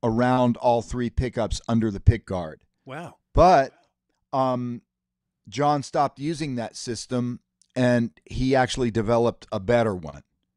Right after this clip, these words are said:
Speaker 1: which uses a pickup, which is sort of like, it's, it, I keep saying pickup. It, it's the size of a pickup, but it's not a pickup.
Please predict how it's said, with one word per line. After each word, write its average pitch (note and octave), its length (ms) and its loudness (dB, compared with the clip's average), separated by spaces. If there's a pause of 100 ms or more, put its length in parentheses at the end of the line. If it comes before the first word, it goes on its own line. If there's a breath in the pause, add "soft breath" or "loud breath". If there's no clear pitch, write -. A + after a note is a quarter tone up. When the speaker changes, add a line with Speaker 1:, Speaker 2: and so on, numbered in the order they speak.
(460)
Speaker 1:
which - 580 -2
uses A#2+ 760 2
a G2+ 100 -2
pickup, - 640 2 (640)
which A#2 240 -2
is A2+ 140 0
sort C3 300 0
of A2+ 140 -2
like, B2 340 2
it's, - 240 -6
it, D3 100 -12 (560)
I B2 80 -6
keep D3 200 -4
saying B2 240 0
pickup. G2+ 500 2 (120)
It, B2+ 140 0 (180)
it's - 200 -4
the C#3 100 -8
size F3 520 0
of G2 100 -4
a F#2+ 80 -4
pickup, - 440 -4
but A#2 120 -2
it's - 160 -6
not C#3+ 360 4
a - 40 -10
pickup. - 560 2